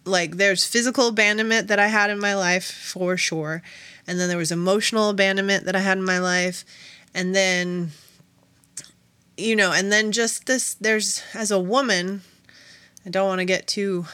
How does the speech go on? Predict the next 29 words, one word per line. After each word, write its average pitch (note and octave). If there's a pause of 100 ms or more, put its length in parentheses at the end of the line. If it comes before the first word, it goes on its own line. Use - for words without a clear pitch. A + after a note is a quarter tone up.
(400)
crazy G3
about E3+
stuff, G3
but A#3
I, A3
I'm G3+
being B3+
honest, F3+
as F#3+
a F#3+
woman, F#3+ (800)
you G3+
get B3
looked A3
down F#3
on B3
in A3+
a A#3
lot A#3+
of A#3
ways, B3+
like, F#3
for, F3 (240)
um, D#3 (2500)
your G#3+
intelligence G3+
can F#3
be F3
questioned -